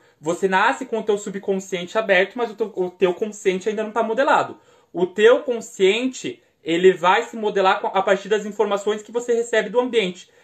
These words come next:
E aí vamos colocar que você, é, recebe informações dos teus pais dizendo que dinheiro só vem com trabalho duro,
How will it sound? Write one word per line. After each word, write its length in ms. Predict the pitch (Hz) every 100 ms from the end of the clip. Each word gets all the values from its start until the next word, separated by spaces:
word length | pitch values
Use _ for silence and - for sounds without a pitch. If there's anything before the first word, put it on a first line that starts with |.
| _
E 100 | 190
aí 220 | 208 226
vamos 320 | 226 226 254 254
colocar 560 | 262 233 233 220 214 220
que 160 | 226 -
você, 880 | 185 202 - - 214 208 208 202 202 _ _ _ _
é, 1160 | 156 180 180 180 175 175 170 175 170 170 170 180
recebe 360 | 180 190 208 214
informações 520 | 220 208 214 214 202
dos 120 | 214
teus 220 | - 214
pais 420 | - 202 202 214 196
dizendo 380 | 202 196 196
que 120 | 202 196
dinheiro 360 | 202 190 196
só 120 | 202
vem 160 | 190 185
com 140 | 190
trabalho 320 | 185 185 185 160
duro, 680 | 143 170 175 156 139 135